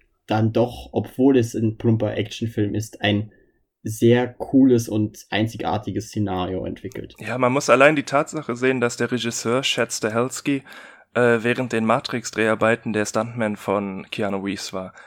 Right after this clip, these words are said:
Speaker 2: Also da,
Speaker 1: Ja, ja, ich weiß.
Speaker 2: da, äh, merkt man einfach schon, dass die beiden sich sowieso blind kennen. Und
Speaker 1: Mhm.
Speaker 2: ja, wie du schon sagst, diese Mythologie, ähm, die Filme kommen sehr geheimnisvoll daher, tatsächlich.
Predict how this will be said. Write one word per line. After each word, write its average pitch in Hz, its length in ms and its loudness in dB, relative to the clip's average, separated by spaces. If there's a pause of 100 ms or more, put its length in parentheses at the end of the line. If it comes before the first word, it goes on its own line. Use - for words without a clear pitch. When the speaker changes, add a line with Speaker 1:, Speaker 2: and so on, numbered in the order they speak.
(140)
Speaker 2:
Also 104 220 -2
da, 110 300 6
Speaker 1:
Ja, 110 80 6
ja, 127 120 4
ich 117 120 -2
weiß. 117 280 -2
Speaker 2:
da, 107 960 6
äh, - 40 -12
merkt 120 260 6
man 120 120 4
einfach 117 280 4
schon, 123 220 2
dass 117 140 2
die 123 100 -2
beiden 110 320 2
sich 113 180 -4
sowieso 117 420 -2
blind 110 320 0
kennen. 110 400 -4 (500)
Und 110 420 2 (160)
Speaker 1:
Mhm. 113 200 -4 (640)
Speaker 2:
ja, 113 320 0
wie 127 60 2
du 135 100 0
schon 131 200 0
sagst, 131 280 4
diese 127 180 -2
Mythologie, 127 760 -2 (640)
ähm, 117 560 2 (440)
die 120 100 -6
Filme 156 400 2
kommen 151 460 4
sehr 135 280 0
geheimnisvoll 135 640 0
daher, 98 480 -6 (260)
tatsächlich. - 680 -8